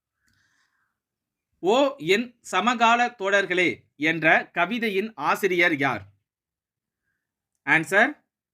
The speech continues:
வைரமுத்து. ஆன்சர் என்ன? வைரமுத்து.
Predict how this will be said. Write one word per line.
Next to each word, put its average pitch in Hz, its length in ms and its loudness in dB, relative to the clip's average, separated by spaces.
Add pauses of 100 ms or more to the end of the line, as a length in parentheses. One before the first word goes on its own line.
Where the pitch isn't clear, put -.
(1120)
வைரமுத்து. 151 840 0
ஆன்சர் 170 320 -4
என்ன? 214 400 0 (400)
வைரமுத்து. 139 760 -2